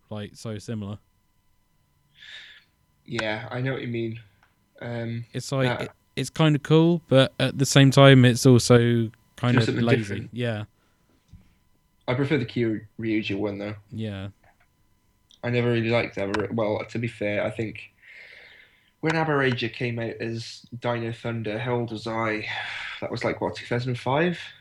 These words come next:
Speaker 1: Um, no, it was, like, uh, two thousand and four, I think.
Speaker 2: Okay, they must have just had the last remnants of it then when I was in New York,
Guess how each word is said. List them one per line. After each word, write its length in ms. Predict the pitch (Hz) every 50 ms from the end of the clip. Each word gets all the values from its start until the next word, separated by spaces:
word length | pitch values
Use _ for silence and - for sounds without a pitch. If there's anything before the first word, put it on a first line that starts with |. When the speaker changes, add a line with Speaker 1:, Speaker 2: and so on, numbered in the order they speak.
| _ _ _ _ _ _ -
Speaker 1:
Um, 800 | 131 135 139 139 143 143 143 143 143 143 147 143 143 143 123 98
no, 140 | 147 151 131
it 20 |
was, 140 | 113 113 113
like, 220 | 123 120 117 113 - _ -
uh, 380 | - 117 120 120 117 117 117 113 -
two 160 | - - 127 120
thousand 300 | 120 123 117 117 117 117
and 120 | 110 104
four, 380 | - - - 131 127 120 110 90
I 60 | 98
think. 260 | 104 101 95 92 - _ _ _ _ _ _ _ _ _ _ _ _ _ _ _ _ _ _ _ _ _ _ _ _ _ _ _ _ _ _ _ _ _ _ _ _ _ _
Speaker 2:
Okay, 300 | - 123 123 - 117 107
they 80 | 107 117
must 220 | 120 131 131 -
have 100 | - 127
just 180 | 123 - 131 -
had 120 | - 127 -
the 60 | 120
last 300 | 120 123 120 120 - -
remnants 400 | 123 120 120 117 107 92 - -
of 120 | 110 -
it 80 | 98 -
then 200 | - 107 110 110
when 140 | 113 113 110
I 60 | 107
was 180 | 104 107 107 -
in 200 | 113 113 113 110
New 160 | 113 113 113
York, 340 | 113 117 110 104 90 80